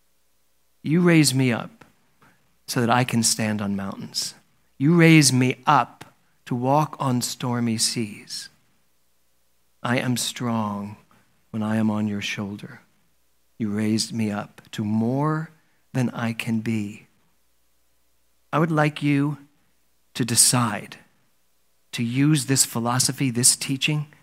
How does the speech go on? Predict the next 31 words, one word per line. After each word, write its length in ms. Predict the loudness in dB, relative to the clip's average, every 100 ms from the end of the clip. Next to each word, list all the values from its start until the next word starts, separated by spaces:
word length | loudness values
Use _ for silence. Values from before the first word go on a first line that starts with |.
| _ _ _ 0
not 180 | 0 2
only 300 | 2 4 4
to 160 | 0 -2
raise 360 | 0 0 0
you 180 | -2 -2
up, 280 | -4 -6 -12 _ _ -20 _ -10
but 160 | -6
to 80 | -6
give 320 | -4 -4 -4
you 180 | -4 -2
wing 540 | -2 -2 -4 -6 -12 -20 _ _
so 140 | -4 -2
that 160 | -4
you 140 | -6 -2
can 160 | -2
be 120 | 0
raised 480 | -2 0 4 4 4
up 240 | 0 -2 -8 -20 _ -10
and 240 | -6 -4
then 380 | -4 -4 -6 -8 _ _
fly. 840 | -14 -10 -10 -8 -8 -8 -10 -14 -20 _ _ _ _ _ _ _
Because 320 | -12 -8 -8 -4
that's 520 | 0 0 0 -6 -6
where 220 | -4 -2
we 140 | -4
are 360 | -4 -4 -2 -4
with 220 | -6 -10
this 220 | -6 -4
teaching 460 | -4 -6 -6 -6 -6
at 160 | -8 -8
this 260 | -2 -2